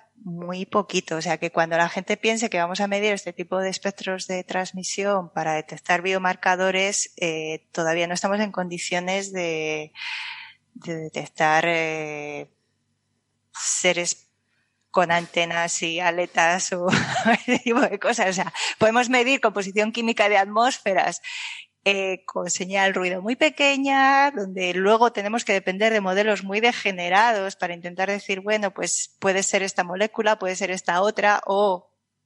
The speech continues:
llegará el paper que diga que esta gente es demasiado optimista en sus cálculos y en la, y en las secciones eficaces y en las moléculas que han metido en los modelos y dirá, oye, que si metemos estas otras dos moléculas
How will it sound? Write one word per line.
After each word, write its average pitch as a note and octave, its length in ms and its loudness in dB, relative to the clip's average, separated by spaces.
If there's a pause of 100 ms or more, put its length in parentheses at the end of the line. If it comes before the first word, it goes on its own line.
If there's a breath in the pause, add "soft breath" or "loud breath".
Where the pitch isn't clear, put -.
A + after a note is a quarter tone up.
(200)
llegará F3+ 640 4 (560 soft breath)
el D#3+ 360 -6 (100)
paper G3 480 2
que D#3+ 140 -8
diga F#3 300 2
que E3 260 -8
esta F3 200 0
gente G3 380 -6 (160)
es D#3+ 60 -4
demasiado E3+ 1200 -2
optimista G3+ 840 -2
en F#3+ 140 -6
sus E3+ 220 -10
cálculos E3+ 640 -2
y E3 100 -4
en D#3+ 180 -4
la, D#3+ 260 2 (360)
y E3 120 -6
en D#3 100 -6
las E3 140 -2
secciones E3+ 380 -6
eficaces E3+ 460 -2
y E3 40 -6
en D#3+ 80 -8
las D#3+ 160 -8
moléculas E3 440 -6
que E3 120 -6
han D#3+ 80 -8
metido E3 300 -6
en E3 40 -12
los E3 160 -8
modelos G#3+ 520 0
y F#3+ 40 -6
dirá, F3+ 240 4
oye, G#3+ 300 4
que F#3 100 -10
si F3+ 120 -10
metemos G#3 360 -4
estas G#3+ 320 0
otras G#3+ 300 2
dos G3+ 180 -4
moléculas G#3+ 640 4